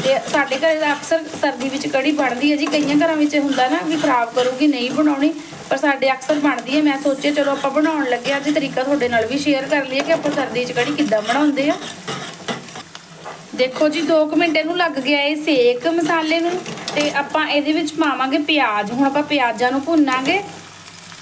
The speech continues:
ਪਿਆਜ਼ ਆਪਾਂ ਧੋ ਲਏ ਸੀਗੇ ਜੀ, ਇਹਨਾਂ ਨੂੰ ਆਪਾਂ ਚੰਗੀ ਤਰ੍ਹਾਂ ਮਿਲਾ ਦੇਵਾਂਗੇ।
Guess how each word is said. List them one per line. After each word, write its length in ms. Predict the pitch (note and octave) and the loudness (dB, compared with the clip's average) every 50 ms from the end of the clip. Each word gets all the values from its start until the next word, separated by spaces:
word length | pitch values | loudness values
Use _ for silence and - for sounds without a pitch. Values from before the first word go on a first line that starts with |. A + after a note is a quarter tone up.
| - - - - - - | -14 -16 -16 -16 -8 -4
ਪਿਆਜ਼ 280 | - C#4+ C4+ C4+ C4+ D4 | -2 -2 0 0 -2 -2
ਆਪਾਂ 180 | D4 - D4 D4 | -2 -2 -2 0
ਧੋ 280 | D4 E4+ E4+ E4 D#4 | 0 2 2 2 2
ਲਏ 180 | C#4 C4+ C4+ D4 | 2 0 0 -2
ਸੀਗੇ 340 | D4 D4 D4+ D4 C#4 D4 D4+ | 0 0 0 0 2 0 0
ਜੀ, 200 | C#4+ F4 F#4 F#4+ - - - - - - - - - - - - - - - - - - - - - - - - | 0 0 -2 -2 -4 -6 -8 -8 -8 -8 -10 -10 -10 -10 -10 -10 -10 -10 -12 -12 -10 -8 -6 -4 -4 -2 -4 -2
ਇਹਨਾਂ 160 | - C4 C#4+ C#4+ | -2 0 0 0
ਨੂੰ 80 | D4+ | 0
ਆਪਾਂ 140 | D4+ D#4 D4+ | 0 0 0
ਚੰਗੀ 240 | D4+ D4 C4+ B3+ B3+ | 0 0 0 0 0
ਤਰ੍ਹਾਂ 200 | C4+ C#4+ D4 D4 | 0 2 2 2
ਮਿਲਾ 300 | C#4+ C4 B3 A3+ A3 G#3 | 2 2 2 0 0 0
ਦੇਵਾਂਗੇ। 380 | G#3 A3 A3+ A#3+ C4 C#4 D#4 | 0 0 0 0 0 0 0